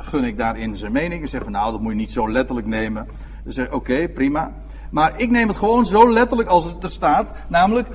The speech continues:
"Toen hij twaalf jaar werd, trokken zij op naar Jeruzalem."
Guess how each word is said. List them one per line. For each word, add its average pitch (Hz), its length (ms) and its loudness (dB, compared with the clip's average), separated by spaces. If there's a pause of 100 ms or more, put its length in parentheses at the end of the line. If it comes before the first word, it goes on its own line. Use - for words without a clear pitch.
(140)
"Toen 262 220 4
hij 190 240 6
twaalf 269 720 6
jaar 208 460 6
werd, - 520 4 (200)
trokken 247 400 4
zij 165 260 6
op 214 280 2
naar 180 340 4
Jeruzalem." 160 640 -4